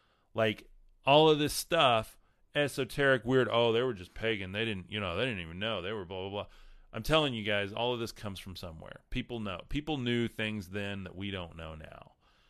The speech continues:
And that's where I have to, like, approach this. I wanna approach this with an open heart, guys. Like,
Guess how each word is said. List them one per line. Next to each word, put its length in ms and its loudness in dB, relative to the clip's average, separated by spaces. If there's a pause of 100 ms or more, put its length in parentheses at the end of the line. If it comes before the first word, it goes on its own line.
(280)
And 720 -6
that's 340 2
where 220 2
I 80 2
have 240 -4
to, 80 -6
like, 640 -6 (1200)
approach 480 0
this. 480 -6 (1500)
I 60 0
wanna 240 2
approach 400 2
this 180 -4
with 140 -6
an 80 -6
open 260 -6
heart, 320 -12
guys. 500 -14
Like, 300 -14